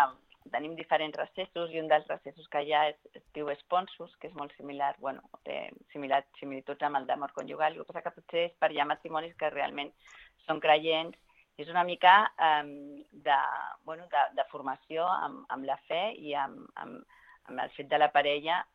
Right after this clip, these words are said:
i la veritat és que a nosaltres ens ha ajudat molt, o sigui, el fet de, de, d'entendre que som un, no? Que som un davant de Déu i que,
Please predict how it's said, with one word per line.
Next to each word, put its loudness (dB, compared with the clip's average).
i -10
la 4
veritat -4
és -12
que 0
a 8
nosaltres -2
ens -8
ha -4
ajudat -4
molt, -6
o -20
sigui, -12
el -18
fet -12
de, 0
de, -6
d'entendre -2
que -2
som -8
un, -6
no? -6
Que -12
som -8
un -6
davant 0
de 0
Déu -8
i -18
que, -2